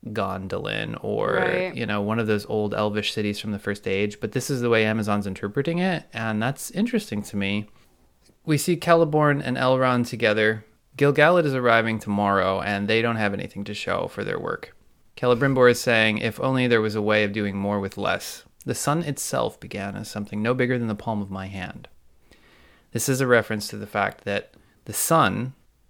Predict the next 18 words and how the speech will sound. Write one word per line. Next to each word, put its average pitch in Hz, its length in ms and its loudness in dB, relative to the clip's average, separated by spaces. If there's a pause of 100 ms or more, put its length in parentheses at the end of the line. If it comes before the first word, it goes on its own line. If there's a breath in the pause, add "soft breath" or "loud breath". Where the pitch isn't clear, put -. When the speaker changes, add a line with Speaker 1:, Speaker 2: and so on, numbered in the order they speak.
(340)
Speaker 1:
in 113 180 -4
the 139 100 0
sky - 600 -2 (560)
in 127 360 -2
Tolkien's 113 520 -4
universe 107 500 -4
was 110 160 -4
the 107 140 -4
last 104 460 -2 (100)
fruit - 480 -2 (280)
of 117 120 -2
one 117 160 0
of 107 60 -4
the 101 80 -4
two 104 180 -6
trees, - 560 -10 (160)
Speaker 2:
Mm-hmm. 196 320 2
Speaker 1:
the 110 320 -2